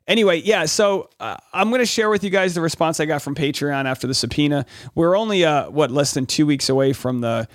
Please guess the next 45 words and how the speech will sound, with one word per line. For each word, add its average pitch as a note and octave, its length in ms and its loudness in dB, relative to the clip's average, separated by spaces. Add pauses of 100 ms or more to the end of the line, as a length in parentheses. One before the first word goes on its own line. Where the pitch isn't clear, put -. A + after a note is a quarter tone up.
(200)
trial D3+ 360 2
that C3+ 140 0
I A#2+ 100 2
have. B2 220 2
It C#3 60 2
might F3+ 220 2
get, D#3 360 -2
it - 60 -2
might G3 160 2
get F#3+ 160 0
dismissed. D#3+ 540 0
It - 20 2
might D3+ 180 2
get D#3 280 0 (260)
pushed. - 460 0
It C3 80 -4
might D#3+ 200 0
get E3 220 -2
thrown E3+ 300 0
out. F#3 100 2
I E3 60 2
have E3 100 2
no F#3 180 0
idea. E3 300 0
I A#2+ 40 -4
have B2 100 -6
no D#3 200 0
idea D#3+ 400 0
what's C3+ 280 -2
to A#2+ 100 -4
come. C3+ 400 -2 (240)
But D3 100 -2
I D#3 60 2
know F3 140 2
that D3 200 0
thanks F3 280 0
to - 80 0
you D3+ 180 2
guys, A2+ 380 -2
we've C3+ 160 2
raised C3+ 180 2
money C3+ 380 0
on C3 120 0
the B2+ 80 2
GoFundMe, B2 680 2